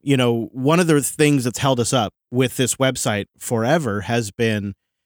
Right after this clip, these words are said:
I knew I didn't want to deploy another really heavy C M S-based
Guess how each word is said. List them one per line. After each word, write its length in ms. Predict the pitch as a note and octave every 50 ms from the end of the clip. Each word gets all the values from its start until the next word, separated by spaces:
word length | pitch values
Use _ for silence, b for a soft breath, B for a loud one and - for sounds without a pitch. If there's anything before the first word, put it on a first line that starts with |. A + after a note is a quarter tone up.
| _ _
I 100 | - C3+
knew 220 | C#3+ D3 F3 G#3 G3+
I 100 | E3 D3+
didn't 340 | B2+ D3+ D#3 D3+ D#3 D3+ -
want 360 | C3+ A#2+ B2+ B2+ B2+ C3 -
to 100 | - B2+
deploy 840 | A2 B2 A#2 - - - - C3 C3 B2 A#2+ A2+ A2+ A2 A2 G#2+ - -
another 460 | B2+ B2+ C3 C#3 C#3 B2+ C#3 B2+ A#2+
really 400 | A2 A#2 C3+ C3+ B2 A#2+ B2 A#2
heavy 880 | G2 G#2 - - B2+ B2+ A#2+ A2 B2 B2 A#2 A#2 A#2 A#2 A#2 A#2 A#2 -
C 320 | - - - - D#3 C#3
M 140 | C3 A#2+ B2
S-based 760 | A#2+ A#2 - - - - G#2+ G#2 G2+ G2 - - - -